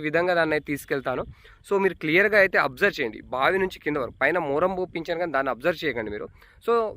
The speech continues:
వీలైనంత వరకు దాన్ని కూడా నేను దీనికి పికప్ చేస్తాను, కానీ మీరు ఈ బావి నుంచి కింద ఉన్నటువంటి నార్మల్ నేలనే మీరు ఒకసారి అబ్జర్వ్ చేయండి, పైదైతే పక్కన పెట్టండి. So, ఇక్కడ ఇది అబ్జర్వ్ చేయండి, నేల ఎలా వస్తూ ఉందో. So, ఎగ్జాక్ట్గా ఈ మొక్కలు చూసుకున్నట్లయితే నెల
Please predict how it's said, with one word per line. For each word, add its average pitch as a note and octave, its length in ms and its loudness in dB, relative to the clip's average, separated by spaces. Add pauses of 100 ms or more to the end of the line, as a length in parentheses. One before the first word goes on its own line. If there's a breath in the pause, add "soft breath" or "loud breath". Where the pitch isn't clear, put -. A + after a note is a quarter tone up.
వీలైనంత G#3 420 2
వరకు G3 160 -8
దాన్ని E3 260 2
కూడా F#3+ 140 -2
నేను F#3 180 -2
దీనికి E3 280 -6
పికప్ F#3+ 340 -4
చేస్తాను, D#3+ 440 -2 (160)
కానీ D#3 220 0 (420 loud breath)
మీరు F#3 160 2 (420 soft breath)
ఈ C#3 40 -10 (100)
బావి D3+ 260 4
నుంచి G3+ 140 -8 (100)
కింద F3+ 140 -2 (100)
ఉన్నటువంటి D3+ 480 -4
నార్మల్ E3 460 0
నేలనే F3 320 0
మీరు C#3+ 160 -2
ఒకసారి C#3+ 280 -4
అబ్జర్వ్ B2 300 -6
చేయండి, C3+ 220 -6 (100)
పైదైతే D#3+ 400 -2 (100)
పక్కన D#3 280 -4
పెట్టండి. A2+ 300 -8 (400 soft breath)
So, G#3 80 -2 (120)
ఇక్కడ G3+ 200 0 (140)
ఇది E3+ 160 0
అబ్జర్వ్ D#3 320 -2
చేయండి, A#2 280 -2 (220)
నేల D3 220 -2 (100)
ఎలా D3+ 120 2 (100)
వస్తూ C#3+ 320 -4
ఉందో. G#2+ 200 -12
So, D#3+ 60 -10 (120)
ఎగ్జాక్ట్గా G3 480 2 (160)
ఈ - 20 -6 (260)
మొక్కలు F3+ 320 -2
చూసుకున్నట్లయితే D3+ 560 -6 (120)
నెల C#3 180 0